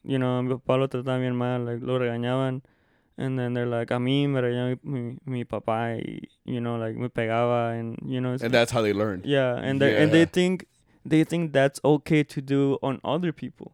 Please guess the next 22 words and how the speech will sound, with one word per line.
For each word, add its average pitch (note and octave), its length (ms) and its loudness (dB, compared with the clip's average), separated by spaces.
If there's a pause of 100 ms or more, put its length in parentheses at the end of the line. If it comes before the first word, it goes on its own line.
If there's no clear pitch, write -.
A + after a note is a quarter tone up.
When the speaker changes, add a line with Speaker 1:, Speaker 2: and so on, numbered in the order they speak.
Speaker 2:
Mm-hmm. A2+ 320 -4 (180)
Speaker 1:
Like, C#3 180 2
Speaker 2:
'Cause C3 40 -2
that's C#3+ 220 4
Speaker 1:
I - 20 4
Speaker 2:
how A2+ 60 2
they B2+ 160 4
learn. G2+ 240 -2
Speaker 1:
Like, C#3 220 0
I've C#3+ 120 2
seen E3 280 -4
that, D3 240 4
and G#2+ 100 2
Speaker 2:
Yeah, G2+ 160 0
Speaker 1:
they, - 80 -4
they C3+ 100 -4
think C#3+ 160 -2
it's - 100 -2
Speaker 2:
yeah. B2+ 40 -2
Speaker 1:
okay. C#3 160 -2
I'm C#3 100 -2
like, B2+ 220 -4